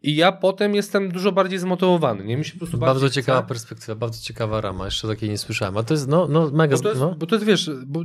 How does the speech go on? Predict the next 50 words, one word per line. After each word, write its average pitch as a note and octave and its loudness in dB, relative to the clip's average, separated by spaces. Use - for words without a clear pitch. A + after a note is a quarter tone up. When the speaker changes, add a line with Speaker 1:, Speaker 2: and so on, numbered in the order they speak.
Speaker 1:
ciężko D4+ 4
znaleźć D#3 2
takich C#3+ -4
ludzi D3 -2
w C3 -4
życiu, A2 -2
nie? A2 0
Ale D3+ 4
jak E3 -2
chodzi F#3+ 0
o E3+ 2
takich E3+ -2
ludzi E3 2
na E3+ 2
przykład D3+ 0
w D3 0
internecie, D#3 2
bo D#3+ -6
to F#3 0
idąc E3+ -2
tym F3 0
tokiem E3+ 0
można E3+ 2
dalej, G3 4
że C3 -2
na C3+ 0
przykład C#3+ -2
znajdujesz C#3+ -2
youtubera, C#3+ 2
e, C3 2
z B2+ -12
którym D3 0
na D3 0
przykład, C#3+ 0
o, C#3 4
że B2 0
chciałbyś D3+ 0
takie C#3 -2
życie A#2 -4
prowadzić, G2+ -4
nie? B2 0
Że B2 -2
mega C3+ 0
ci C3 -6
się - -6
podoba, B2+ -2
że A#2+ 0
jest A2+ -4
mega C3+ 0
pozytywny, B2+ -2